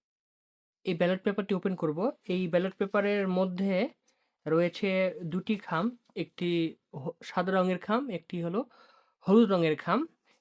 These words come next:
এবং ওর মধ্যে রয়েছে তিনটা পেপার। দেখতে পাচ্ছেন এই একটি পেপার যেটা গোলাপি রঙের এবং দুটা হোয়াইট পেপার, এই মোট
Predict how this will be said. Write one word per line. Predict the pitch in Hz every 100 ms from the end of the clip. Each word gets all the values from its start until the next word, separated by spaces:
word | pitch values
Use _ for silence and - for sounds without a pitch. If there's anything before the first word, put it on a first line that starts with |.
| _
এবং | 175 175 175
ওর | 180 202
মধ্যে | 208 196 214
রয়েছে | 185 185 - 233 339 - _ _ _
তিনটা | 220 214 214
পেপার। | 190 175 151 165 285 _ _ _ _ _ _
দেখতে | 156 151 175
পাচ্ছেন | 156 - 220 240 -
এই | 185 185
একটি | 190 -
পেপার | 202 190 - 208 285 - _
যেটা | - 170 165 165 _ _ _ _ 160
গোলাপি | 156 170 170
রঙের | 175 170 180 247 - _ _ _ _
এবং | - 165 160
দুটা | 165 208
হোয়াইট | 233 156 165 151
পেপার, | 151 - 202 -
এই | 170
মোট | 170